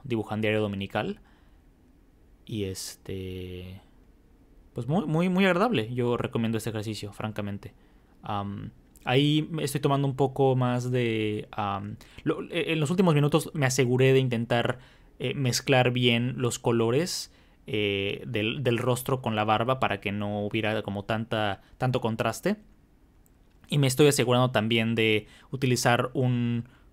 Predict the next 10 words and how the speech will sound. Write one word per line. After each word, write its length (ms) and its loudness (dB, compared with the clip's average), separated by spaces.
color, 480 6
entre 260 0
comillas, 580 2
eh, 260 -2
de 120 2
la 160 0
piel 300 6
que 80 4
había 120 6
elegido 540 0